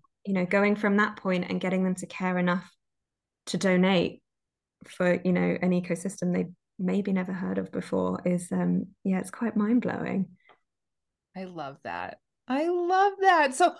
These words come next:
Speaker 2: one of our favorite parts about what we do in the podcast, which is, like, very similar to what you're doing in the written word,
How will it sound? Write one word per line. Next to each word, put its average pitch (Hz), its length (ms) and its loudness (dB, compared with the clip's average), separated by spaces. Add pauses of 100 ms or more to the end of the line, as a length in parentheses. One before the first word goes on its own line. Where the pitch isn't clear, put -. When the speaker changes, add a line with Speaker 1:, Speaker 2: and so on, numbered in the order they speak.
(140)
Speaker 2:
one 339 300 4
of 339 80 -2
our 240 200 4
favorite 240 400 0
parts 202 320 -2
about 185 340 2
what 190 340 0
we 202 300 -2
do 196 560 2
in 185 200 -4
the 175 80 -4
podcast, 170 720 0
which 196 160 -6
is, 208 180 -4
like, 214 320 0
very 392 220 4
similar 214 380 0
to 208 140 -6
what 185 140 -6
you're 190 160 -2
doing 180 360 -4
in 170 300 -8
the 175 140 -2
written 170 300 -6
word, 160 360 -4